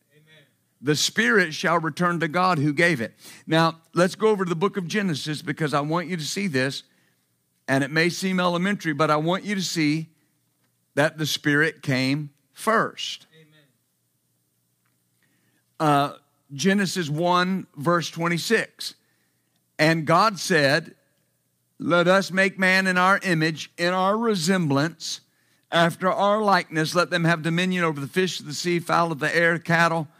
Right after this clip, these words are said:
Speaker 2: over all the earth, every creeping thing that creeps upon the earth.' So God created man in his own image. In the image of God created he him.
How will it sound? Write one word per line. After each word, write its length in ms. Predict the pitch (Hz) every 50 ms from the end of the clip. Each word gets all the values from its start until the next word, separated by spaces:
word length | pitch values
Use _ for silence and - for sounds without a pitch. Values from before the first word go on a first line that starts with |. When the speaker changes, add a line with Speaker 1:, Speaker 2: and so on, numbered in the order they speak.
| _ _ _ _ -
Speaker 2:
over 300 | 151 165 160 151 120 143
all 180 | 165 175 190
the 200 | 160 170 170 165
earth, 260 | 170 175 175 175 170 -
every 280 | - 170 156 165 160
creeping 360 | - - 180 165 - 165 156 143
thing 200 | 170 160 160 147
that 120 | 143 135
creeps 320 | - 175 175 160 160 -
upon 300 | 156 - 165 170 170 165
the 100 | 151 143
earth.' 300 | 139 135 135 143 151 - - _ _ _ _ _ _ _ _ _ _ _ _ _ _ _ _
So 300 | - - 196 190 180 175
God 400 | 156 151 180 208 220 214 180 156
created 460 | - 202 214 220 214 214 214 202 190
man 400 | 185 196 220 220 220 214 220 214
in 160 | 208 202 202 196
his 260 | 185 196 196 180 156
own 220 | 190 185 190 190
image. 360 | 190 190 175 165 165 175 143
In 120 | 156 165 160
the 160 | 156 156 160
image 300 | 190 196 196 190 139 160
of 100 | 175 147
God 280 | 160 175 170 175 160 -
created 400 | - 175 165 170 180 180 160 151
he 180 | 135 156 170 170
him. 380 | 156 160 165 165 156 156 135